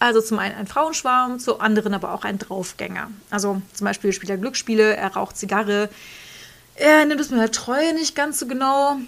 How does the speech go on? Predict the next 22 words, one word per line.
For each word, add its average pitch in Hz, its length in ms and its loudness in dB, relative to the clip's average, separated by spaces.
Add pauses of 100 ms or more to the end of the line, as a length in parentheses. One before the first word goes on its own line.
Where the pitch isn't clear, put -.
(140)
Äh, 214 60 0
er 202 160 2
hat 208 100 -6
zum 208 100 -4
Beispiel 208 480 4
manchmal 208 500 4
zwei 214 180 4
Liebschaften 208 500 2
auf 190 180 -4
einmal. 269 720 2 (360)
Ja, 208 240 0
ganz 190 160 -4
sympathisch. 202 460 -2 (640)
<laughs> - 640 -18
Sorry, 220 280 4
da 254 100 4
bin 254 180 2
ich 226 160 -2
auch - 80 -20
vielleicht - 380 -4
ein 220 120 -8
bisschen, 233 440 -8